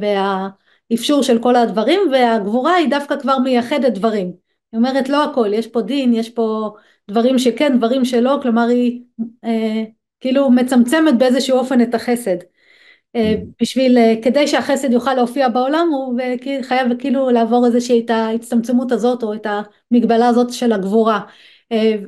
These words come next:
Speaker 1: ואז אני יודעת שלא ניכנס לזה, אבל כן, הרבה פלפולים יש סביב הרעיון הזה, של ה-, אה, ו-, ולכן החזרה,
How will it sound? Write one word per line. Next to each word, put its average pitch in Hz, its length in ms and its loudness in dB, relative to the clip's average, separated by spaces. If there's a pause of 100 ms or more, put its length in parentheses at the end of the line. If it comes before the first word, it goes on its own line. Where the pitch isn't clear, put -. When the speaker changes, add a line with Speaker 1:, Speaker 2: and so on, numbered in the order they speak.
(160)
Speaker 1:
ואז 247 400 0
אני 233 160 2
יודעת 294 300 -2
שלא 226 520 -2
ניכנס 247 440 0
לזה, 202 240 -4
אבל 202 220 -8
כן, 240 180 2
הרבה 196 260 -2 (480)
פלפולים 285 580 0
יש 262 180 -2
סביב 240 300 -2
הרעיון 208 440 0
הזה, 185 240 -6 (440)
של 208 220 -2
ה-, 196 520 0
אה, 208 240 -2 (280)
ו-, 214 340 -4
ולכן 247 300 2
החזרה, 226 480 0